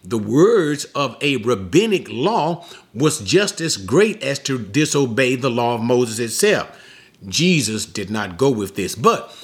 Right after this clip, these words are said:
so they expected Jesus to participate in this building up of the law, okay? But in the base sense,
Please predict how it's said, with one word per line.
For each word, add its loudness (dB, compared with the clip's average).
so 2
they 2
expected -2
Jesus 2
to 0
participate -2
in 0
this 0
building 2
up -4
of -2
the -2
law, -4
okay? -2
But 0
in 0
the -2
base 0
sense, -2